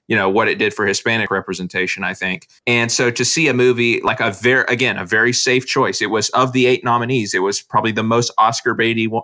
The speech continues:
movie of the, of the pack. It, it's just disappointing to see the Academy go with a, an extremely safe choice when other things in the night and other things in the recent years have suggested that they are moving forward. They are trying to encourage more diversity.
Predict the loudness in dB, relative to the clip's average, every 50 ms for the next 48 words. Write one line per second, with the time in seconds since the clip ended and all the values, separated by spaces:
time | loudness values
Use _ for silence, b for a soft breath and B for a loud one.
0 | -2 0 0 2 2 2 -2 -2 0 0 -2 0 -2 -4 -6 -2 _ 0 0 0
1 | -2 -4 -4 0 0 0 0 0 -2 -6 -10 -16 _ _ _ _ 2 2 4 4
2 | 4 2 2 0 0 0 0 0 0 -2 -2 -2 -2 -2 0 0 0 2 0 -2
3 | -4 -4 -4 -4 -2 -2 0 0 0 -2 -2 0 0 2 2 2 0 0 -2 -4
4 | -2 0 2 2 4 4 4 2 2 0 -4 -4 -4 -4 -4 -6 _ _ -2 -2
5 | -2 -2 -4 -2 0 0 0 2 0 0 -2 -2 0 0 0 0 -2 -2 -2 0
6 | 0 0 0 -2 -2 -4 -6 -8 b b b b -6 -2 0 2 2 2 2 0
7 | 0 -2 -4 -4 -2 _ 2 2 4 4 2 2 2 2 0 0 0 0 0 0
8 | 0 0 0 0 0 0 0 0 0 -2 -2 -2 -2 -2 -2 -2 -4 -4 -4 -4
9 | -4 -4 -4 -2 -2 -2 -2 -2 -2 -2 -2 -2 -4 -4 -2 0 2 2 2 2
10 | 2 0 -2 -2 -2 -6 -6 -2 -2 -2 -2 -2 -2 -2 -2 0 0 0 0 0
11 | -2 -4 _ 0 2 2 4 4 2 2 0 -2 -2 -2 -4 -4 -2 0 0 2
12 | 2 2 2 2 2 2 2 -2 -4 -4 -4 -4 -6 -6 -4 -4 -2 -2 -4 -4
13 | -2 0 0 0 0 -2 -4 -6 -4 -4 -2 -2 0 0 0 0 -2 -4 -2 -2
14 | -4 -4 -6